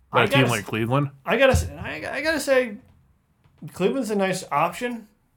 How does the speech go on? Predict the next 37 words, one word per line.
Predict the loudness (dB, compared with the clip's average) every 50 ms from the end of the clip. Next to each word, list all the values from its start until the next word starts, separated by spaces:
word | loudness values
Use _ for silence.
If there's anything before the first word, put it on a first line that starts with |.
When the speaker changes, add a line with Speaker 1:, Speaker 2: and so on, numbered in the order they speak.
| _ _
Speaker 1:
Minnesota? | -6 -4 -4 -4 -4 -4 -2 0 0 0 0 -2 -6 -16 _ _ _ _ _ _ _ _ _ _ _ _ -20
Speaker 2:
Toronto. | -14 -8 -6 -4 -4 -4 -6 -8 -10 -14 _ _ _ _ _ _ _ _ _ _ _ _ _ _ _ _ _ _ _ _ _ _ _ _ _ _ _ _ _ _ _ _ _ _ _ _ _ -8
Speaker 1:
You | -2 0
know | 2 2 2
what? | 2 2 4
That | 6 6 6
actually | 6 4 2 0 -2
make, | -2 -2
that | 0 0 0 2
makes | 0 -2 0
a | 2
lot | 2 4 4
of | 2 2
sense. | 0 0 0 0 -4 -8 -12 -14 _ -6
Speaker 2:
'Cause | -2 0 0
they | 0 0 -2
could | -2 0
Speaker 1:
They | 4
have | 6 6 6
the | 8 8
Speaker 2:
even | 6
Speaker 1:
young | 6 4 4
players | 2 2 4 4 4 2 0
to | 0
get | 2 2 4 4
him | 4 2 -2 -4 -4
Speaker 2:
Right. | -4 -4 -4 -6 -6 -6 -2
Speaker 1:
and | 0 0 0
still | 2 4 4 4
be | 4 4 2
successful. | 2 -2 -4 0 2 2 2 2 0 -6 -4 -6 -6 -8 _ _ _ _ _ _ _ -10
Some | -6 -6 -2 2
decent | 4 4 4 4 2 2
young | 2 2 2 2
pitchers, | 2 0 0 0 -2 -6 -6 -6 -10 -12 -14 _ _ _ _ _ _ _ _ -18 -18 -18 -18 -20 _ _ 2
good | 2 2 4
bullpen. | 4 4 4 4 4 2 0 0 0 -2 -6 -8